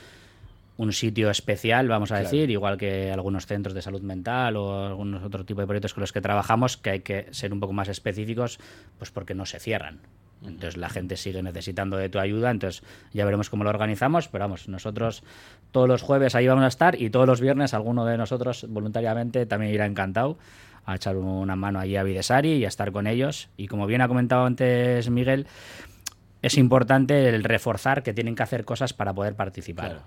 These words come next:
Speaker 1: Por ejemplo, los martes, o sea, los jueves es más libre,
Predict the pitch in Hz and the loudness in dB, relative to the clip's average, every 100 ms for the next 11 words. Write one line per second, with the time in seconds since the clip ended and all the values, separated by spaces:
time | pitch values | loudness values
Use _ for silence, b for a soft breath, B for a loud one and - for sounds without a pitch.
0 | - - 95 107 104 104 101 95 104 107 | -16 -10 -4 -2 0 0 0 -2 -2 -2
1 | 104 110 - 101 95 - 110 107 101 - | -2 -6 -6 -6 -6 -6 -2 -2 -2 -8
2 | - - _ - 107 120 113 127 139 139 | -16 -20 _ -8 -4 -2 0 0 0 -2
3 | 208 | -6